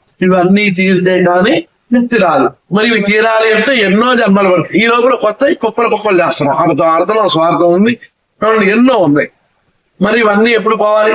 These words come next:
ఇలా ఏం చేసినా పెరుగుతూనే ఉంటాయి. ఏం చేసినా పోని కర్మల్ని,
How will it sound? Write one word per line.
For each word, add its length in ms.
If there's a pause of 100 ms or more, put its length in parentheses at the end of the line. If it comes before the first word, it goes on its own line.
(100)
ఇలా 180
ఏం 280
చేసినా 580
పెరుగుతూనే 340
ఉంటాయి. 340 (440)
ఏం 160
చేసినా 540
పోని 200
కర్మల్ని, 500